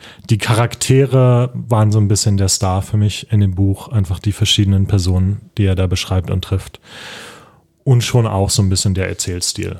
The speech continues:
Also ich fand's auch einfach gut geschrieben. Das hat sehr viel Flair gebracht, dass er,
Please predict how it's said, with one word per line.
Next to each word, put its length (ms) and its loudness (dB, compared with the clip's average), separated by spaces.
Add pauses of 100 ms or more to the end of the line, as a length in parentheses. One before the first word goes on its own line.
Also 160 -4
ich 100 -6
fand's 280 -2
auch 400 -10 (520)
einfach 340 -2
gut 180 -2
geschrieben. 840 -2 (180)
Das 220 -8
hat 240 -4
sehr 240 2
viel 160 2
Flair 460 0
gebracht, 500 0
dass 140 -2
er, 200 0